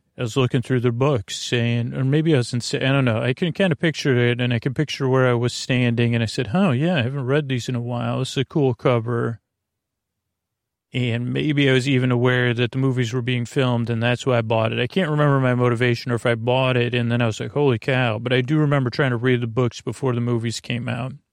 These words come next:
I think successfully. And it was before I went to England, I think, because, uh,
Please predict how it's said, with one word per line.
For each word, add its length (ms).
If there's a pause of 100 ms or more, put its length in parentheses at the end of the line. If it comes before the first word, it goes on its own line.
(1500)
I 160
think 300
successfully. 1400 (1600)
And 800 (340)
it 80
was 200
before 420
I 80
went 200
to 100
England, 520
I 140
think, 500
because, 540
uh, 520